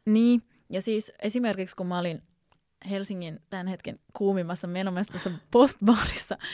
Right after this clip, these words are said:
viime perjantaina, niin kyllä mä huomasin, että,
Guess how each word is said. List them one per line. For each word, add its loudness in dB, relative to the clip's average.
viime -4
perjantaina, -2
niin -6
kyllä 0
mä 2
huomasin, 6
että, -2